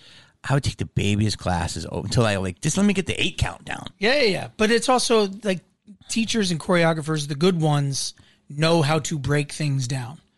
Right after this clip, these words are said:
Speaker 1: Mm-hmm.
Speaker 2: And that's what's important. You know, anybody can go in there, any dancer can go in there and just put steps together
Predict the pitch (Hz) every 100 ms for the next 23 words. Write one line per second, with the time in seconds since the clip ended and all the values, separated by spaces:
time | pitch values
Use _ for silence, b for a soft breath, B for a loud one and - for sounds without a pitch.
0 | _ 117 113 101 117 156 175 - 165 156
1 | 147 147 135 156 175 175 202 233 220 185
2 | - 160 147 165 170 151 135 226 170 165
3 | 185 - 151 156 143 151 170 143 135 B
4 | B - 147 165 - 175 - - 165 -
5 | - 147 131 135